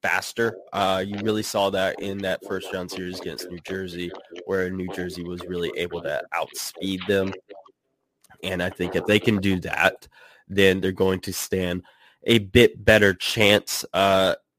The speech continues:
to make a deep run in the playoffs,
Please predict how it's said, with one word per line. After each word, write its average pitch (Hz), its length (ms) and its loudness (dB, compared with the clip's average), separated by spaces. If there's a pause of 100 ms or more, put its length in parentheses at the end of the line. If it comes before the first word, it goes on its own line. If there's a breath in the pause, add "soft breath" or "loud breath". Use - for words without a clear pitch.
(760)
to 95 320 0
make 98 340 2
a 95 140 2
deep 98 320 -6
run 98 240 4
in 104 180 -2
the 104 80 0
playoffs, 113 640 4